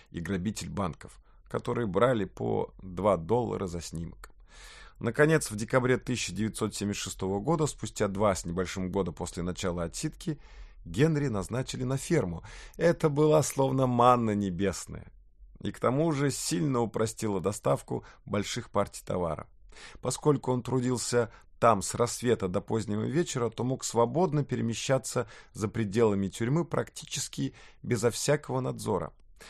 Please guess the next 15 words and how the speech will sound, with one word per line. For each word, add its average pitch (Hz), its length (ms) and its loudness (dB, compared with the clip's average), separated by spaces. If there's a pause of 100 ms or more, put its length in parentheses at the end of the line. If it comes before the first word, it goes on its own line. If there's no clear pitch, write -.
(160)
Обычно 165 520 2
он 147 100 -2
говорил, 135 420 4
что - 260 -6
идёт 117 400 -2
проверять 110 580 0
изгородь, 92 580 -4 (400)
а 113 100 -6
сам 156 400 2 (420)
встречался 113 720 0
со 98 180 -2
мной 117 240 0
на 98 140 0
задворках 95 640 0
фермы. 78 460 -8